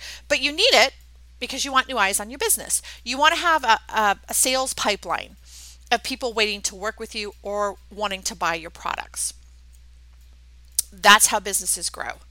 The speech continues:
Everybody should be doing some type of lead generation. The easiest way to do it is by building a lead magnet funnel. And this is something that I talked about in my cold pitching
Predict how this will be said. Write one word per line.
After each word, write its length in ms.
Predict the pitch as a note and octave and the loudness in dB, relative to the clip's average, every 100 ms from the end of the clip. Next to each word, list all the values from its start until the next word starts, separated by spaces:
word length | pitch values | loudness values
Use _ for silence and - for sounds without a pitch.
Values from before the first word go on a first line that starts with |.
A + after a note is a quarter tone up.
| - - - - - - | -20 -20 -20 -20 -10 -2
Everybody 380 | A3 B3 A#3 A3+ | 0 0 -2 -2
should 240 | - G3+ | -4 -6
be 80 | G#3 | -10
doing 240 | G3+ G3 | -10 -6
some 160 | - G3 | -6 -4
type 300 | - G3+ F#3+ | -4 -4 -6
of 120 | F3+ | -10
lead 340 | F#3+ F#3+ F#3 - | -8 -8 -8 -10
generation. 760 | - F#3+ E3+ E3 F3 - - - - - - - | -10 -10 -8 -8 -6 -6 -8 -14 -16 -16 -16 -12
The 140 | A3+ - | -14 -2
easiest 580 | C#4+ E4 F#4 D#4 C4 - | 6 8 8 4 2 0
way 240 | G#3 F#3+ | -2 -2
to 200 | G3 - | -2 -2
do 240 | F3+ F3+ F3 | -2 -6 -8
it 180 | G#3+ - | -8 -6
is 200 | A3 A3 | -2 0
by 160 | - A3+ | 2 0
building 380 | G3 F#3+ G3 - | 0 -4 -6 -6
a 80 | G3 | -6
lead 260 | F#3+ F#3+ F3+ | -6 -8 -4
magnet 360 | F3+ F#3 F3 | -4 -4 -10
funnel. 560 | - - F3+ A#2+ - - - - - | -8 -4 -4 -6 -12 -18 -20 -20 -2
And 160 | G#3 G#3 | -2 2
this 160 | A3+ B3+ | 2 2
is 80 | |
something 380 | - A#3 A3 G#3 | 4 2 0 -2
that 120 | G3 | 0
I 100 | F#3 | 0
talked 360 | F#3 - G3 - | -2 -6 -6 -4
about 360 | F3+ F3 E3+ - - - - - G3+ | 0 0 0 -6 -14 -14 -16 -12 -2
in 300 | G3 F#3+ F#3 | 0 0 -4
my 520 | G3 F#3 F#3 F3+ F#3 - | -2 0 0 0 -2 -6
cold 280 | - C4 - | -6 -6 -6
pitching 540 | A#3 - F3+ D#3+ | -6 -4 -6 -8